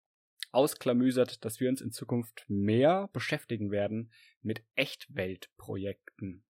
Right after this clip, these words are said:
Und da war der Chris natürlich ein super Beispiel, und das möchten wir auch jetzt in den nächsten Wochen machen.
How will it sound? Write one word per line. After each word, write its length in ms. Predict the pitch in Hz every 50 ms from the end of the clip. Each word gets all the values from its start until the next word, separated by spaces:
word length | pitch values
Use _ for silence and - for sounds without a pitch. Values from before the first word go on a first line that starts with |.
| _ _ _
Und 140 | - 107 98
da 140 | 107 107 101
war 120 | 101 101 95
der 80 | 101
Chris 260 | 98 - - 156 - -
natürlich 400 | 131 120 - 131 123 117 - -
ein 80 | 113
super 280 | 107 127 151 - 113 104
Beispiel, 720 | - 110 110 123 - - - - 110 117 139 175 220 - _ _ _ _ _ - - - - - - - - - - - _ _ _ _ _ _ _ _ _ _ _ _ _ _ -
und 60 | 135
das 160 | 120 117 110
möchten 280 | 127 151 156 - - 156
wir 120 | 147 135
auch 100 | 135 -
jetzt 140 | 147 139 -
in 80 | 147 135
den 100 | 127 123
nächsten 380 | 135 160 175 - - - -
Wochen 240 | 175 202 - - 117
machen. 360 | 101 92 - 95 90 87 -